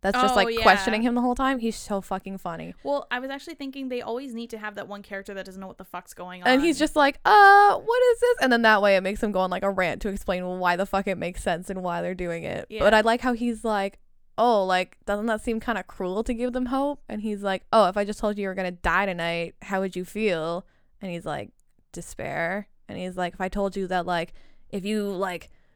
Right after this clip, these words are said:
Speaker 1: made
Speaker 2: Followed
Speaker 1: all the
Speaker 2: every
Speaker 1: right
Speaker 2: single
Speaker 1: choices,
Speaker 2: rule,
Speaker 1: followed
Speaker 2: yeah.
Speaker 1: every single rule, like, dug up some deep power within you that, like, you might have a chance to survive, how would you feel?"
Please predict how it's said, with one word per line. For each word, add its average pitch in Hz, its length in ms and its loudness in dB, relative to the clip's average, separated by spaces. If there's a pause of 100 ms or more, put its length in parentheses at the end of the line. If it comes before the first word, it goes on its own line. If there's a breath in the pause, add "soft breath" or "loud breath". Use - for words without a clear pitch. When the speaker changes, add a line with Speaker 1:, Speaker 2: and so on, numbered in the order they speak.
(380)
Speaker 1:
made 233 180 6
Speaker 2:
Followed 226 120 2
Speaker 1:
all 262 200 12
the 262 60 12
Speaker 2:
every 247 100 6
Speaker 1:
right 240 120 12 (100)
Speaker 2:
single - 100 0
Speaker 1:
choices, 220 400 4
Speaker 2:
rule, 190 80 -8
Speaker 1:
followed 202 200 4
Speaker 2:
yeah. 180 100 -4
Speaker 1:
every 233 200 2
single 233 360 -2
rule, 202 580 0
like, 190 260 -4 (240)
dug 226 160 4
up 220 140 2
some 226 220 -2 (100)
deep 233 220 -6
power 226 340 2
within 220 400 0
you 202 260 -4
that, 190 140 -2
like, 196 180 -6
you 220 120 -6
might 208 200 -2
have 196 80 -6
a 202 60 -8
chance 202 240 -8
to - 60 -18
survive, 190 480 -2 (260 soft breath)
how 226 160 2
would 202 140 -4
you 196 80 -8
feel?" 185 440 -8